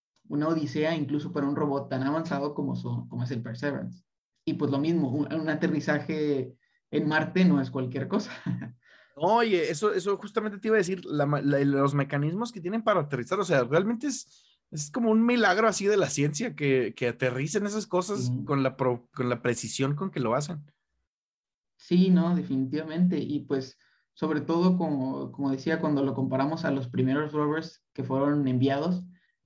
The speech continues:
Speaker 1: que son otra cosa <laughs> completamente distinta,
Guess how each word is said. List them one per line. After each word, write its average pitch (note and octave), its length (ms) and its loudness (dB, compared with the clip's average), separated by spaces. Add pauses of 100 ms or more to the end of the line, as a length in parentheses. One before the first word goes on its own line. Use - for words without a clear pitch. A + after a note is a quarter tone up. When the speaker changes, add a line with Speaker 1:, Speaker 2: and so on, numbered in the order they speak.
(140)
Speaker 1:
que C3+ 140 -4
son B2+ 720 2
otra C3 300 -4
cosa - 260 -6
<laughs> - 100 4
completamente C#3 640 4
distinta, C#3+ 640 0